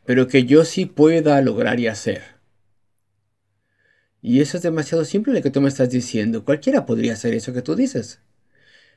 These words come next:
Cualquiera puede arrepentirse. Cualquiera puede rendir su vida a Cristo. Cualquiera puede postrarse a los pies de Cristo y confiar en Él.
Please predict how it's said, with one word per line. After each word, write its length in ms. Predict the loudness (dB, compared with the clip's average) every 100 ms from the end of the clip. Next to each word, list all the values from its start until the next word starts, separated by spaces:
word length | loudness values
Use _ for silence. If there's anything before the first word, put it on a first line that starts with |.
| _
Cualquiera 520 | 0 2 2 2 4 4
puede 180 | 4
arrepentirse. 720 | 4 0 -6 -6 -8 -6 -6 -8 _ _ _ _ _ _ _ _ _ _ _ _
Cualquiera 560 | -4 0 2 4 2
puede 260 | 2 4 4
rendir 380 | 4 4 2 0
su 160 | 0
vida 180 | 0 0
a 40 | 0
Cristo. 500 | -2 -2 -4 -12 -12 _ _ _ _ _ _ _ _ _ _ _ _ _ _ _ _ _ _
Cualquiera 840 | 0 0 0 2 4 4 2 -6 _
puede 260 | 0 4 4
postrarse 560 | 2 -4 -2 -2 0 2
a 40 |
los 120 | 0
pies 200 | 2 2
de 120 | 2 2
Cristo 360 | 2 2 0
y 40 | 0
confiar 360 | 0 2 2
en 160 | 4 2
Él. 300 | 2 -2